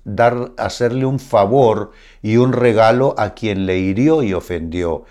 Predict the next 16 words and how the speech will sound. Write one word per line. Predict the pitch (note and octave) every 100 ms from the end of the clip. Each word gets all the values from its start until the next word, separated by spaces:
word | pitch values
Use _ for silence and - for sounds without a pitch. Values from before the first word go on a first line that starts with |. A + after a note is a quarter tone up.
| - - -
Pero | F#2 F2+
eso | G2+ D#3+ D3+
no | D3+
es | C#3
así, | C#3+ - C3 A2+
esa | -
es | A2 D3+
una | D3+ D3
op-, | C3+ - -
una | - B2+ C3+
opinión | C3+ - A2+ G#2+ B2+ C#3+
y |
una | C3+ B2+
idea | A#2 B2+ C3 -
totalmente | G2+ - A#2+ C#3+ C#3+ C3+ D#3 -
equívocos. | A2 - C3+ C3+ F#2 - - - -